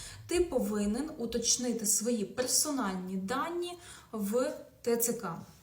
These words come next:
А яким чином це зробити? Зараз ходять чутки про те, що якщо ти перебуваєш за кордоном, е, ти повинен з'явитися самостійно, особисто в Т Ц К.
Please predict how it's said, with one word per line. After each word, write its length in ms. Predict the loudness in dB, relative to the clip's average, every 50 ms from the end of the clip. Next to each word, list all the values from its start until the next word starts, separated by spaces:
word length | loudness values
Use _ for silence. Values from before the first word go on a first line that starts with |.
| -20 -20 -20 -20 -18 -18 -12 -6
А 220 | -4 -2 0 2
яким 460 | 2 2 2 0 2 2 2 2 4 4
чином 440 | 4 4 4 2 -2 -2 -2 0 0
це 160 | 0 2 2
зробити? 540 | 0 0 0 0 0 2 0 0 0 -2 -2
Зараз 320 | -2 -2 0 0 0 -2
ходять 340 | -2 -4 -4 -4 -4 -4 -4
чутки 380 | -4 -4 -6 -6 -6 -4 -4 -4 -4
про 100 | -4 -4
те, 280 | -2 2 2 2 4 2
що 200 | 0 0 -2 -4 -6 -10 -12 -8
якщо 300 | -6 -4 -2 -2 -2 -2
ти 100 | 0 0
перебуваєш 520 | -2 0 -2 -4 -4 -4 -2 -2 -2 0 2
за 180 | 2 2 0
кордоном, 880 | -2 -4 -4 -2 0 0 0 0 0 0 0 0 0 2 2 0 0 -2 -4 -8 -10 -10 -12 -8 -6
е, 140 | -4 -4 -2
ти 140 | -2 -4 -4
повинен 420 | -4 -4 -2 0 0 0 2 2
з'явитися 600 | 2 2 0 0 -2 -2 -4 -2 0 0 2 4
самостійно, 1040 | 6 4 4 4 2 0 2 2 2 2 2 0 0 0 2 2 2 2 0 0 0
особисто 880 | 2 2 2 2 2 0 -4 -4 -2 -2 -2 0 0 0 0 0 -2
в 160 | -4 -4 -6
Т 100 | -6 -2
Ц 160 | 2 2 2 2
К. 540 | 0 -4 -2 -2 0 0 0 -2 -4 -6